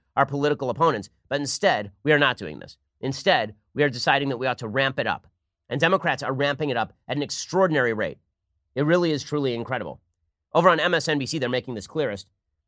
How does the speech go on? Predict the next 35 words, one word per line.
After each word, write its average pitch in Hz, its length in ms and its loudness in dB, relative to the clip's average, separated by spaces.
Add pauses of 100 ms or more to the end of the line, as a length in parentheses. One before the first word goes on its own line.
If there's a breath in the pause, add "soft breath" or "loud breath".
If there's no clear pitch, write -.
(160)
Donny 156 220 0
Deutsch, 151 360 2
host 139 260 -2
over 139 100 2
on 131 120 2
M 131 80 0
S 113 100 -4
N 127 100 -4
B 120 80 -6
C, 117 300 -6 (340)
just 156 180 -2
last 151 200 2
night, 156 240 0 (260)
he 165 100 -4
suggested 139 500 -4
that - 180 -6
every 185 220 2
Trump 175 240 0
supporter, 135 420 -4
quote, 131 340 -6
"owns 185 300 2
the 175 100 -4
blood 143 440 2
that 127 140 -4
happens." - 460 -4 (480)
And 156 100 0
then 185 100 6
you 226 80 6
expect 180 260 2
that 160 80 -4
that's 151 180 -2
gonna 143 140 0
lower 131 320 4
the 165 80 -8
temperature, 175 460 -6